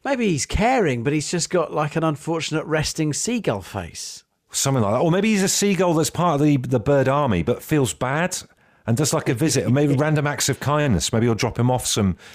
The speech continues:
Speaker 2: what if, with chips or whatever seagulls nick, pasties, little dogs.
Speaker 1: He's about to turn from the, uh, seagull army. Uh, Bella
Speaker 2: Imagine that.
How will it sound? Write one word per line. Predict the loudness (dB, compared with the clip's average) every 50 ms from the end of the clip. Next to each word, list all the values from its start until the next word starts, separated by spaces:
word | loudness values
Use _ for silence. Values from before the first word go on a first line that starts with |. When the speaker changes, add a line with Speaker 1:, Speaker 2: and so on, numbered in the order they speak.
| -20 -20 -20 -6 -4
Speaker 2:
what | -2 -2 -2
if, | -4 -4 -6
with | -6 -6 -6 -4
chips | -2 0 0 -2 -2 -2 -4 -2 0
or | 0 0
whatever | 0 0 0 0
seagulls | 0 0 0 0 0 0 0 0 0 0
nick, | 0 -2 -2 -4 -4
pasties, | -4 -2 -2 -2 -2 0 0 0 -2 -2 -6 -6 -8 -10 -14 -20 _ _ -10 _
little | -2 0 0 0
dogs. | 2 2 2 0
Speaker 1:
He's | 0
about | 0 0 0 0
to | -2 -2 -4
turn | -4 -4 -2 0 0 2 2 0 0 -2 -2 -6
from | -4 -2 -2 0 0 0 0
the, | 0 2 2 4 2
uh, | 2 0
seagull | 0 -2 0 0 0 0 0 0 0 0 0
army. | -2 -2 0 0 0 -2 -4 -6 -8 -10 -12 -14 -16 -16 -8 -4
Uh, | -4 -2 -2
Bella | -2 -2 -2 0 0 2
Speaker 2:
Imagine | 2 0 0 0
that. | 0 -2 -4